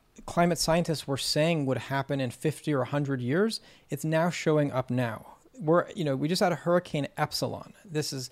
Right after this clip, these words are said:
there's more hurricanes this season in the Atlantic and the Caribbean than, than there's ever been since we've been recording hurricanes. Um,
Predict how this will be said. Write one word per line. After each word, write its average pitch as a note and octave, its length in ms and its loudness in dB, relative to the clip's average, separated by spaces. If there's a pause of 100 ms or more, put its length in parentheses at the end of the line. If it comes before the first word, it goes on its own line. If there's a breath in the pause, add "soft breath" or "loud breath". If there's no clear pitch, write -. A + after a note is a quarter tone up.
(280 loud breath)
there's C#3+ 120 -4
more E3+ 280 4
hurricanes D3+ 640 0
this C3+ 220 -2
season D3+ 360 -2
in D3+ 140 -2
the C3+ 100 -2
Atlantic C#3+ 560 -2 (440 loud breath)
and C#3 80 0
the C3+ 60 0
Caribbean D#3 560 0 (100)
than, D3+ 360 -2
than D3+ 160 -4
there's C3+ 220 -2
ever D#3+ 220 2
been D3 280 0
since - 280 -2
we've C3+ 220 -4
been C3 140 0
recording C3 420 0
hurricanes. A#2+ 560 -4
Um, D3+ 160 -6